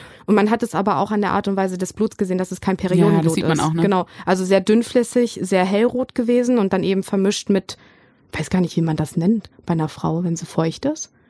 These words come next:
Speaker 2: Ich frag mich auch, ich find, Ausfluss ist da nicht das richtige Wort
Speaker 1: Nee,
Speaker 2: für.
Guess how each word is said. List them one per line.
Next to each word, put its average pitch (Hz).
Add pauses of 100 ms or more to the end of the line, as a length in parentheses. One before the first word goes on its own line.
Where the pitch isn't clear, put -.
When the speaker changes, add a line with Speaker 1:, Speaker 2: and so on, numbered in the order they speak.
(140)
Speaker 2:
Ich -
frag -
mich 208
auch, 170
ich 165
find, 185
Ausfluss 214
ist 233
da 214
nicht 220
das 247
richtige 240
Wort 277
Speaker 1:
Nee, 214
Speaker 2:
für. 156